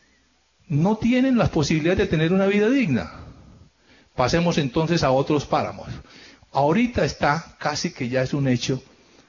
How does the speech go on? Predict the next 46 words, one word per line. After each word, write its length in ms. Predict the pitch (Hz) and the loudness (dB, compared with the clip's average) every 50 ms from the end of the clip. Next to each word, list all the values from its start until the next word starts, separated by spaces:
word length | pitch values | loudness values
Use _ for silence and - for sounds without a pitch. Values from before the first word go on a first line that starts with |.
| _ _ _ - | _ _ _ -10
la 160 | - 113 107 | -4 -2 0
represa 680 | 107 107 - - 127 127 123 - 143 131 131 131 - - | 0 0 0 0 0 0 0 0 -2 -4 -4 -6 -10 -12
a 100 | - 95 | -10 -10
filo 300 | - - 139 127 135 135 | -8 -6 -6 -4 -2 -2
de 100 | 131 131 | -2 0
agua 240 | 123 120 120 123 120 | -2 -2 -2 -2 -4
que 120 | - 120 101 | -4 -6 -6
se 140 | - 107 | -4 -4
hizo 140 | 104 104 - | -4 -2 0
en 60 | 127 | 0
el 100 | 113 104 | 0 0
páramo 320 | - 104 107 110 110 113 107 | -2 -2 -2 -2 0 -2 -2
de 60 | 92 | -2
Las 160 | 90 92 - | -4 -4 -4
Hermosas, 720 | 110 104 110 143 156 147 143 - - 98 - - - - - - - - - _ _ - - - - _ - | -4 -4 -4 -2 -2 -2 -2 -2 -4 -8 -8 -10 -10 -10 -12 -12 -14 -18 -20 _ _ -20 -20 -20 -20 _ -10
que 120 | - 101 | -6 -4
va 120 | 101 101 | -2 -2
a 60 | 104 - | -2 0
ser 220 | - 131 117 120 | 0 0 0 2
energía 440 | 117 110 107 98 92 - 117 123 123 | 0 0 -2 -2 -4 -2 -2 -2 0
limpia 380 | 123 139 147 147 143 - 147 | 0 0 -2 -2 -2 0 0
y 80 | 139 127 | -2 -2
que 140 | - 104 85 | -2 -6 -6
se 100 | - 92 | -6 -8
va 160 | 80 82 80 | -8 -10 -10
a... 60 | 85 107 - - - - - _ - - - - - - | -12 -14 -14 -16 -18 -20 -20 _ -20 -20 -20 -18 -8 -4
Nosotros 380 | - 139 135 160 165 214 214 | 0 0 2 2 2 0 0
nos 120 | 190 175 151 | 2 0 0
la 40 | |
jugamos 380 | 117 127 120 123 139 175 185 165 | 0 0 0 2 2 2 2 0
en 80 | 170 147 | 0 2
el 140 | 131 117 104 | 0 0 0
dos 220 | 101 107 98 98 | 0 0 -2 0
mil 360 | 117 143 185 190 143 107 95 92 - - - | 0 0 2 2 0 0 -2 -6 -10 -10 -6
apoyando 680 | 110 104 - 101 104 110 117 127 131 143 143 143 131 | -6 -6 -4 -4 -2 0 0 0 -2 -2 -2 0 0
a 120 | 123 120 | 0 2
ese 220 | 123 123 120 - 123 | 0 0 0 -2 -4
señor, 400 | - 117 107 113 123 117 92 - - - _ _ - | -2 0 0 2 2 0 -2 -4 -10 -18 _ _ -10
un 160 | 135 107 107 | -10 -8 -4
paisa, 400 | - 123 127 127 - - 92 - | -2 -2 -2 -2 -2 -4 -8 -8
por 160 | - 85 - | -8 -12 -10
cierto, 420 | - 113 104 95 - - - - - _ - - - - - - _ _ - - | -6 -4 -4 -4 -6 -8 -12 -12 -12 _ -20 -20 -20 -20 -20 -20 _ _ -20 -16
<laughs> 1300 | - - - - - - - - 151 139 - - 127 - - - - - - - _ _ _ _ _ _ | -8 -2 0 0 0 0 0 -2 -4 -4 -4 -6 -10 -12 -14 -20 -20 -20 -20 -20 _ _ _ _ _ _
que 160 | - 160 143 | -2 -2 -2
quería 340 | - - 131 135 147 175 170 | 0 0 0 2 2 2 2
generar 800 | 147 165 143 143 143 151 156 156 120 - 87 - - - - | 0 0 -2 -2 0 0 0 0 0 -2 -4 -10 -14 -18 -20